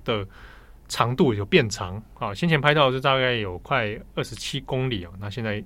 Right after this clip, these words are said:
已经知道的是六十四公里左右。好，那现在这个状况看起来，虽然说大家可能会困惑啦，哎，这么长的车队像塞车一样塞在公路上面，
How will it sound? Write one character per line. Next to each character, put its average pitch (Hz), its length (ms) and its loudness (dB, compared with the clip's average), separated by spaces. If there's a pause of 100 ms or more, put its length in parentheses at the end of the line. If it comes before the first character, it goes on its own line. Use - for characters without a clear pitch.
已 104 120 -12
经 139 240 -4
知 135 140 -8
道 131 180 2
的 101 80 -2
是 113 140 -8
六 113 160 -2
十 98 60 -6
四 - 240 -8
公 123 240 -6
里 101 100 -6
左 90 260 -10
右。 101 180 -6 (840)
好， 107 160 -12
那 165 100 2
现 240 160 6
在 240 60 8
这 220 120 2
个 190 60 6
状 196 260 8
况 202 160 6
看 180 180 2
起 110 100 -6
来， 98 180 -4
虽 143 180 -2
然 127 120 0
说 123 340 0 (400)
大 165 80 6
家 147 140 6
可 113 100 -6
能 104 80 -4
会 143 80 0
困 139 340 -2
惑 107 220 0
啦， 87 220 -8
哎， - 80 -2
这 - 120 -2
么 208 120 8
长 117 200 0
的 135 60 0
车 151 180 2
队 147 140 4
像 156 140 2
塞 135 280 2
车 131 200 -2
一 - 20 0
样 120 140 0
塞 131 180 0
在 123 100 2
公 123 220 -4
路 117 160 -6
上 107 240 -4
面， 95 240 -6